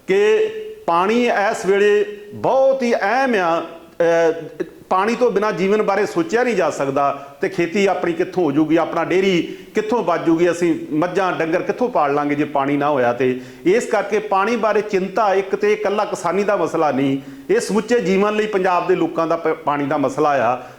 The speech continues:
ਤੇ ਉਹ ਪਾਣੀ ਸਾਨੂੰ ਤਿੰਨ ਤਰ੍ਹਾਂ ਕੁਦਰਤ ਨੇ ਦਿੱਤਾ ਸੀ। ਇੱਕ ਸੀ ਸਾਨੂੰ ਦਰਿਆਵਾਂ ਦੇ ਰੂਪ ਦੇ ਵਿੱਚ,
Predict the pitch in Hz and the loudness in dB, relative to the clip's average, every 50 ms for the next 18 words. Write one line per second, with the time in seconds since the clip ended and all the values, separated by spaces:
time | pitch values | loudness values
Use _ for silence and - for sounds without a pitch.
0 | - - 190 202 226 254 269 262 - 208 190 196 208 196 - 180 175 190 196 185 | -4 0 2 4 4 4 4 2 2 0 0 0 0 -2 -2 -2 -2 0 0 0
1 | 190 196 202 208 214 208 - - 190 185 190 185 175 170 175 - 165 160 165 160 | 0 0 -2 0 -2 -2 -4 -2 -2 0 0 0 0 -2 -2 -2 0 0 0 0
2 | - 165 156 160 143 135 123 139 147 147 147 - 139 123 113 110 - - - - | 0 0 0 0 0 0 -2 0 0 -2 -2 -2 -4 -6 -6 -6 -10 -14 -20 -10
3 | - - 156 175 175 190 180 - 180 170 - 160 151 156 165 147 147 147 151 147 | -4 -2 -2 0 0 -2 -2 -2 -2 -2 0 -2 0 0 0 0 0 0 0 0
4 | 151 165 165 156 160 151 156 151 135 143 156 165 151 156 151 - 160 156 151 151 | 0 0 0 0 2 2 2 0 0 0 0 0 2 0 0 0 0 0 0 0
5 | 151 - | -2 -6